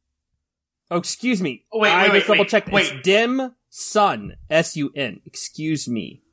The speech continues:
Speaker 2: Oh, okay. I,
Speaker 1: That
Speaker 2: wait,
Speaker 1: changes
Speaker 2: wait.
Speaker 1: it slightly.
Speaker 2: That's why I clarified. I'm like, "You meant the food, right?" All right, it's not
Speaker 1: No.
Speaker 2: dim sum
Speaker 1: Dim
Speaker 2: food. All right, it's,
Speaker 1: sun.
Speaker 2: it's, that is so familiar.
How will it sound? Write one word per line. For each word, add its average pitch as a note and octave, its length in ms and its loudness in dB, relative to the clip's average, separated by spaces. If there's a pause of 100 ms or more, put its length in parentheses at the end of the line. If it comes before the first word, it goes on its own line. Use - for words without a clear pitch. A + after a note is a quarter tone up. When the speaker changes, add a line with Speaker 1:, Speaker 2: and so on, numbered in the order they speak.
(600)
Speaker 2:
Oh, A3 1400 0 (160)
okay. F3 400 -4 (160)
I, F3 140 0
Speaker 1:
That F3 180 4
Speaker 2:
wait, D3 140 -4
Speaker 1:
changes G3+ 460 0
Speaker 2:
wait. G3 120 4
Speaker 1:
it G3+ 120 0
slightly. F#3+ 680 0 (1400)
Speaker 2:
That's G3 180 2
why B3+ 180 6
I G#3+ 40 2
clarified. G3+ 500 2
I'm E3+ 100 -2
like, E3+ 180 -2
"You F#3 60 2
meant F#3+ 160 0
the E3+ 60 -4
food, F3+ 320 4
right?" E3 160 4
All D#3+ 80 4
right, C3 160 -2
it's D3+ 140 -10
not F3+ 260 2
Speaker 1:
No. D3 160 -4 (320)
Speaker 2:
dim D#3+ 200 0
sum F3 200 4
Speaker 1:
Dim - 80 -2
Speaker 2:
food. D#3 140 0
All D3+ 60 -2
right, D3+ 80 -2
it's, C3 80 -4
Speaker 1:
sun. C#3 420 2
Speaker 2:
it's, - 200 -20 (1800)
that E3+ 140 0
is D#3+ 140 -2
so F3 140 2
familiar. D#3+ 480 -2